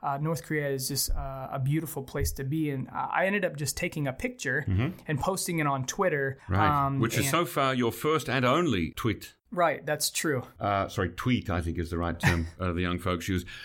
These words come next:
Speaker 2: So now I have to, uh, to say to our listeners that I've looked at this photograph. Chad, uh, the boss of N K News, has looked at the photograph, and we've also had some,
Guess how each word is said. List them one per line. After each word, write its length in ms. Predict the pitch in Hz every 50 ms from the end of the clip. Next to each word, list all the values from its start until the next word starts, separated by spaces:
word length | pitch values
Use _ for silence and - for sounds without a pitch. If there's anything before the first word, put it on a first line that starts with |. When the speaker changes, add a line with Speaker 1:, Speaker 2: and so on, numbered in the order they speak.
| - -
Speaker 2:
So 340 | - - 151 139 135 135 131
now 260 | 117 135 131 135 - -
I 180 | 139 156 165 160
have 280 | 143 151 151 127 -
to, 240 | - 147 139 131 131
uh, 80 | 127 120
to 160 | - - 127
say 200 | 123 - 151 143
to 60 | 131
our 80 | 127 127
listeners 340 | 127 127 127 131 113 101
that 120 | - 110 - -
I've 200 | 120 127 117 104
looked 300 | 110 131 160 156 - -
at 180 | 147 143 143 -
this 160 | 156 143 143
photograph. 540 | - 147 147 143 143 139 139 139 135 - -
Chad, 420 | - - 143 135 139 156 147 139
uh, 220 | - - 117 120 117
the 120 | 110 117 110
boss 280 | 95 117 123 120 - 117
of 60 | 113
N 100 | 120 120
K 140 | - - 117
News, 260 | 117 120 127 123 117
has 140 | 117 110 110
looked 160 | 127 - -
at 60 | -
the 60 | - -
photograph, 320 | 131 123 117 113 120 117 - -
and 160 | 120 127 131
we've 160 | 131 123 113
also 360 | 127 131 127 123 - 123 110
had 240 | 107 117 117 110 -
some, 180 | - 113 104